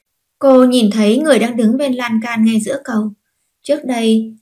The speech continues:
lúc đi đường Diệp Dương cũng cứ luôn mơ màng. Mỗi lần Trương Kiền bắt gặp cảnh tượng này, anh sẽ tự động dừng lại, cứ để cô đi tiếp. Trông xem rốt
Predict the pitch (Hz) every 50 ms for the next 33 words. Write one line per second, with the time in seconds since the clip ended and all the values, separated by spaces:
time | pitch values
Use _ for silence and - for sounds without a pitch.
0 | _ 277 359 370 - 320 311 254 254 240 226 220 208 208 214 226 208 196 208 262
1 | 269 262 254 254 254 254 - - 226 240 226 214 262 311 339 339 - 262 240 262
2 | 294 311 294 262 254 240 240 240 233 226 220 208 202 196 202 202 _ _ _ _
3 | _ _ _ - 254 285 - 339 311 277 254 240 226 226 330 320 320 - 277 233
4 | 202 214 277 - - - 262 208 208 220 208 185 - 220 220 214 202 208 202 202
5 | 196 196 _ _ _ _ _ _ - 240 240 220 226 - - 294 220 208 214 214
6 | 214 208 214 233 214 202 202 202 190 - - - _ _ _ _ _ - 233 254
7 | 311 285 220 214 247 226 220 233 226 214 220 277 349 415 - _ _ _ _ _
8 | _ _ _ _ _ _ - 320 302 294 285 294 285 269 262 254 262 262